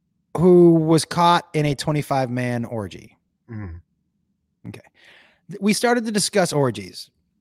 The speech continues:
Speaker 1: And then we started to discuss, people were like, "Well, this is what I would bring to an orgy." If you were allowed to bring five things to an orgy. Now, I'll tell you, we've, people have gone from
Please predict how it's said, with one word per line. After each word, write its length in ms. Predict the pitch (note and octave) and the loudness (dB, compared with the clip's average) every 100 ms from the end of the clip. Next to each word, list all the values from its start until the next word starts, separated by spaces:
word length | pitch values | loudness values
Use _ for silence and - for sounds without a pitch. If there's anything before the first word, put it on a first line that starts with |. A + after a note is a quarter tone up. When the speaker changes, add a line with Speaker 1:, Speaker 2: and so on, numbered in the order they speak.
| _ _ _ - | _ _ _ -2
Speaker 1:
And 540 | E3+ F3 F3 F3 E3+ | 2 2 4 2 2
then 240 | E3 G#3+ A#3 | 2 0 2
we 100 | A#3 | 0
started 280 | - G#3 F3+ | 0 0 0
to 60 | |
discuss, 460 | E3+ D3+ F3 D#3+ D3+ | -2 -2 0 0 0
people 200 | G3+ F3+ | -2 2
were 100 | E3 | 2
like, 120 | D3 | 2
"Well, 80 | C3+ | 0
this 80 | D#3 | -2
is 60 | D3+ | 2
what 120 | C#3+ | 0
I 120 | C3 | 2
would 120 | C#3+ | 2
bring 180 | A#2 A2+ | 0 -2
to 80 | G#2+ | -4
an 80 | F#2+ | -8
orgy." 420 | E2 E2+ - - _ _ _ _ _ _ _ _ - | -10 -16 -20 -20 _ _ _ _ _ _ _ _ -2
If 200 | F3+ F#3+ | 0 4
you 540 | B3 D#4+ D#4+ D#4+ C#4+ _ _ - | 6 8 8 4 0 _ _ -2
were 140 | G3+ | 0
allowed 300 | G#3 G3+ F#3+ | 2 2 0
to 60 | E3 | -4
bring 200 | F3+ F3 | -4 -4
five 460 | - D#3+ D#3+ D#3+ | -4 -4 -2 -4
things 500 | - D#3 B2+ F#2+ E2+ | -4 -4 -4 -8 -14
to 160 | - C#3 | -8 -4
an 60 | B2 | -4
orgy. 340 | G2+ - - | -4 -10 -6
Now, 140 | D3+ F#3 | 2 4
I'll 200 | G#3+ B3 | 4 2
tell 200 | C4+ B3+ | 2 4
you, 320 | G#3 F3+ C#3 | 4 2 0
we've, 300 | C#3 G#3 D#3+ - | -2 -2 -2 -2
people 280 | A#3+ A3 A#3+ | -2 0 -2
have 120 | F3+ | 0
gone 360 | G3+ G3 F#3 | 2 2 0
from 440 | E3+ F3 D#3 C#3+ | -2 0 0 0